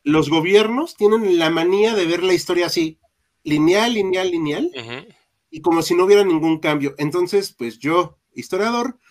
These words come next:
Speaker 1: pues tengo la obligación de decirles no.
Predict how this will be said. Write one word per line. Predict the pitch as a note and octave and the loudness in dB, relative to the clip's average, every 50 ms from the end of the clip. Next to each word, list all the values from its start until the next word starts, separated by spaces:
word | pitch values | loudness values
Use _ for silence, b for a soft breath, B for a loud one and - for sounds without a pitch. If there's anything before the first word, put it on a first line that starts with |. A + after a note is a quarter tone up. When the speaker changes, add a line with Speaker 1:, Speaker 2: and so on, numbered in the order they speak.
| B B B B B - - - | B B B B B -16 -12 -10
Speaker 1:
pues | B2+ A#2+ - | -10 -8 -4
tengo | - E3 E3 E3 D#3 E3 D#3+ | -2 0 0 0 0 0 0
la | D#3 D#3 | 0 0
obligación | E3 F#3 G3+ G#3 G3+ - - F3+ E3+ F3 F3+ | 0 0 0 0 0 -2 -2 -2 -2 -2 -2
de | F3 D3+ C3+ | -2 -2 -2
decirles | B2+ B2 - D#3+ D#3 D#3 E3 E3+ E3+ D#3+ - - _ | -2 -4 -4 -6 -4 -4 -4 -4 -6 -6 -10 -14 _
no. | C3 B2 B2+ C3 A#2+ G#2 - | -8 -4 -2 -2 -2 -4 -6